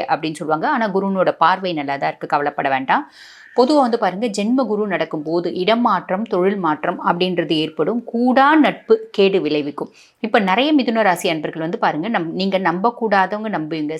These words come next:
சேரக்கூடாதவங்க கூட சேருவீங்க, பழகக்கூடாதவங்க கூட பழகுவீங்க. இதனால வந்து பாத்தீங்கன்னா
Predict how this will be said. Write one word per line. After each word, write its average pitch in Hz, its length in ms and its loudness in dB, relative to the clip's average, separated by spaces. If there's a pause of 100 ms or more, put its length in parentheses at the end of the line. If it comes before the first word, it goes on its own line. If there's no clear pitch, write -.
சேரக்கூடாதவங்க 196 760 0
கூட 180 280 -2
சேருவீங்க, 151 500 -2
பழகக்கூடாதவங்க 185 760 0
கூட 180 220 -2
பழகுவீங்க. 156 520 -6 (420)
இதனால 269 560 4
வந்து 214 260 0
பாத்தீங்கன்னா 180 420 -2